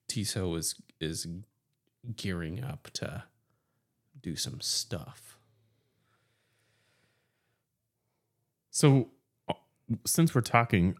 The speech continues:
Speaker 2: about Tissot, I'm gonna keep it going 'cause I think Tissot this last week released its coolest watch that it's released in modern, in the modern iteration of Tissot.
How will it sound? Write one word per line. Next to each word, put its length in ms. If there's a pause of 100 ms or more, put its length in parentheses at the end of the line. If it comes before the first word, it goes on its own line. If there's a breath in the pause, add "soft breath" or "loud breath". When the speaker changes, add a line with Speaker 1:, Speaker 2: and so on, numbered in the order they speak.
Speaker 2:
about 460 (800)
Tissot, 520 (1700)
I'm 60
gonna 120
keep 160
it 80
going 380 (380 soft breath)
'cause 240 (120)
I 200
think 360
Tissot 1000 (140)
this 340
last 480
week 360 (200)
released 960 (960)
its 220
coolest 560
watch 680 (140)
that 200
it's 180
released 340
in 120
modern, 640
in 120
the 80
modern 540
iteration 580
of 80
Tissot. 500